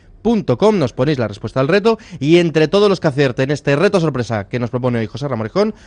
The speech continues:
venga, pues vamos a buscar un regalo sorpresa que va a merecer la pena, porque aquí todo merece la pena, y a la vuelta de vacaciones el siete de enero lo, lo resolvemos. Pero yo quiero, José Ra,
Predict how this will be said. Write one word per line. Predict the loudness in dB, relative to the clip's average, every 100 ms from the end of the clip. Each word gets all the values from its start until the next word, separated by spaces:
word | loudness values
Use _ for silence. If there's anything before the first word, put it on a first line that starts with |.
| -12
venga, | -10 -8
pues | -4
vamos | -4 0
a | 0
buscar | 0 -2 -4
un | -4 -4
regalo | -4 0 2 2 0 -4 _
sorpresa | -4 -2 0 0 0 -4 _
que | -2 2 2 4
va | 4
a |
merecer | 4 2 -4 -6
la | -2
pena, | -2 0 -2 -4 -12
porque | -10 -10
aquí | -4
todo | 0 0
merece | 0 -4 -4
la | -2
pena, | -2 -2 -6 -10 -16
y | -10
a | -8
la | -6
vuelta | -6 -4 -4
de |
vacaciones | -4 -6 -8 -8
el | -8
siete | -10 -8
de | -4
enero | -2 0
lo, | -2 -4
lo | -6 -10
resolvemos. | -6 -2 0 0
Pero | -2 -2
yo | 0
quiero, | 0 0
José | -2 -2
Ra, | 0